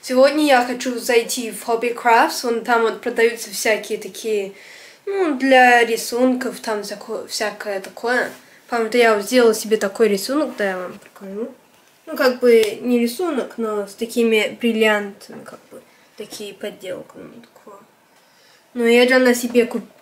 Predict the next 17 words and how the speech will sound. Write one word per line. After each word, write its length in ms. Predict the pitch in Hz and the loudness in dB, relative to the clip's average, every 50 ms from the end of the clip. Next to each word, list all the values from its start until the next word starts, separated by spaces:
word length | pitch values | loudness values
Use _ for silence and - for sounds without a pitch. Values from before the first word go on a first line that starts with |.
| - - | -10 -2
и 80 | - 240 | 2 4
я 180 | 240 247 247 247 | 4 4 4 4
должна 300 | 262 233 233 233 226 208 | 4 4 6 4 4 2
себе 340 | 214 - 226 185 226 240 | 0 -4 -2 2 2 2
купить 540 | 247 247 - 247 - 240 233 - - - - - | 2 0 -2 -4 -4 -4 -6 -6 -6 -10 -10 -8
клей 320 | - 247 233 226 214 208 | 0 4 4 4 4 2
специальный, 640 | - - 190 - - - 214 226 247 277 285 262 | -2 -8 -14 -8 -4 0 0 2 2 2 0 0
чтобы 260 | 262 - 240 220 - 226 | 0 0 0 0 4 4
я 140 | 220 214 | 4 4
могла 800 | 208 208 208 202 220 214 214 214 208 208 208 202 196 185 190 190 - _ _ _ - - - - - | 4 2 0 0 2 4 6 6 6 6 6 6 4 2 -2 -6 -12 _ _ _ -20 -20 -18 -12 -6
его 180 | 233 220 220 | -2 0 0
повесить 600 | 208 214 226 214 208 196 220 233 233 - 254 214 208 214 214 208 196 - - _ _ - - - | 0 0 0 0 2 2 2 2 2 0 -4 -6 -6 -8 -8 -8 -8 -10 -12 _ _ -18 -16 -12
на 120 | - 214 208 | -8 -8 -6
мою 800 | 208 214 214 214 208 208 208 208 208 214 214 208 196 190 196 - - | -4 -2 0 0 0 0 0 -2 -2 -2 -2 -4 -4 -6 -10 -14 -16
стенку 540 | - - - - 240 214 208 202 202 - | -16 -12 -6 -4 -2 -2 -2 -4 -8 -12
вот 120 | 180 180 - | -14 -16 -16
здесь. 320 | - - 196 185 - - | -14 -14 -14 -14 -14 -18